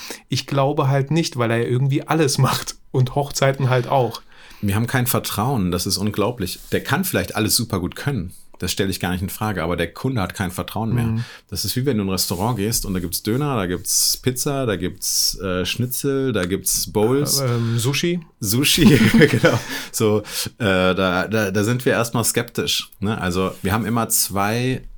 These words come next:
Speaker 2: Möglichkeiten oder das Geld liegt in zwei Märkten eigentlich. Der Markt Nummer eins ist Masse.
Speaker 1: Mhm.
Speaker 2: Ne? Ähm,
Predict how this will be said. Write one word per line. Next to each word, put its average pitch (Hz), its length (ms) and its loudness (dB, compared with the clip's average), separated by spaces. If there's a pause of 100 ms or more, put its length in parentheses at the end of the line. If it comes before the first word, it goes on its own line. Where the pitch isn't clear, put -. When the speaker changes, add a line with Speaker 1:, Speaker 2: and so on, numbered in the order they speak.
(120)
Speaker 2:
Möglichkeiten 98 840 -2
oder 85 180 -4
das - 260 -2
Geld 110 260 0
liegt 101 180 -4
in 90 100 -4
zwei 90 280 -2
Märkten 85 420 -4
eigentlich. 87 480 -4
Der 80 140 -6
Markt 90 240 -4
Nummer 90 160 -2
eins 92 200 -2
ist - 160 -4
Masse. 87 380 0 (240)
Speaker 1:
Mhm. 110 380 -2 (100)
Speaker 2:
Ne? 117 240 -4 (480)
Ähm, 82 460 -2